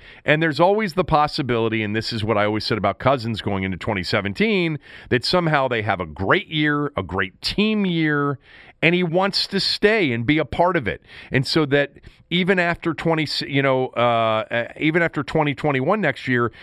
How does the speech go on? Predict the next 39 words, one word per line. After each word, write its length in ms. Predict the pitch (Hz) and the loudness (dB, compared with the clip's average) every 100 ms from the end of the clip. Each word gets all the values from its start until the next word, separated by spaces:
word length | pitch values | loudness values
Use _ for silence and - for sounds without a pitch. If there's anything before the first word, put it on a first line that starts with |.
| - | -6
maybe 300 | - 147 151 | 2 2 4
he 100 | 147 | 2
goes 260 | 135 143 127 | 2 2 2
into 140 | 139 | -2
free 260 | 113 139 131 | -2 -2 0
agency, 520 | 170 202 160 - 131 | 0 -2 -4 -4 -2
but 180 | 113 117 | -2 -2
because 320 | - - 175 | -2 2 2
it 80 | 151 | 2
was 120 | 135 | -2
such 200 | 147 143 | -2 -2
a 60 | 117 | -2
good 220 | 107 127 | 0 0
year 280 | 123 131 131 | 0 0 0
and 100 | 110 | -2
such 220 | - 104 | -6 -8
a, 220 | 90 131 | -4 0
uh, 120 | 113 104 - - - | 2 0 -6 -14 -2
a 100 | 117 | -2
great 360 | 101 110 139 | 2 2 2
year 200 | 123 127 | 2 0
with 140 | 123 110 | 0 -2
the 80 | 113 | -2
team, 300 | 190 175 147 | 2 2 2
maybe 280 | 170 170 | 2 0
he 220 | 185 196 190 | -2 -2 -2
does 380 | 147 190 214 | 2 2 2
have 200 | - 147 | -2 0
interest 600 | 120 92 - 76 - - - - - - | 0 -2 -4 -4 -4 -6 -12 -20 -16 -4
in 120 | 127 | -2
staying 440 | - - 127 113 | 0 0 0 0
here 240 | 104 107 90 | -2 -2 0
and 160 | 90 | -2
re-signing 580 | 90 90 - 95 80 67 | -2 -4 -2 -4 -4 -6
here. 260 | 69 60 - _ _ _ - _ _ | -10 -12 -18 _ _ _ -20 _ _
But 260 | 90 139 139 | 2 2 2
my 220 | 131 156 | 0 0
guess 340 | 151 196 - | 4 2 2
is 560 | 185 180 165 - - - | 2 2 0 -6 -10 -12